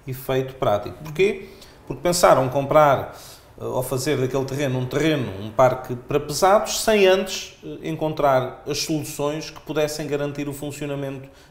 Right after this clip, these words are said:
daquele parque. Se houvesse vontade da Câmara Municipal de fazer uma parceria com as empresas de caminhonagem, certamente que já tinham chegado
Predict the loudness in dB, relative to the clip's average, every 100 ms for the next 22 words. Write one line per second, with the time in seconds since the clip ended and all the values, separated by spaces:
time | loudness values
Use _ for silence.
0 | -10 -6 -4 -2 -2 -2 -4 -2 0 0
1 | -6 -18 _ -20 -20 -20 -18 -6 -2 0
2 | 0 0 -2 0 0 0 0 0 -6 -18
3 | -12 -8 -4 -4 -4 -6 -6 -8 -4 -6
4 | -6 -12 -20 _ -12 -4 0 2 2 0
5 | 0 -2 -2 -4 -2 -4 -6 -10 -18 -20
6 | -20 -20 -8 -2 0 0 -2 -4 0 2
7 | 2 0 -2 -4 -14 -16 -16 -6 -2 -2
8 | -2 -6 -8 -8 -6 -4 -4 -2 -2 -4
9 | -8 -10 -12 -18 -20 -4 0 0 0 -2
10 | -2 -6 -2 -2 -2 -4 -4 -6 -8 -6
11 | -2 -2 -4 -8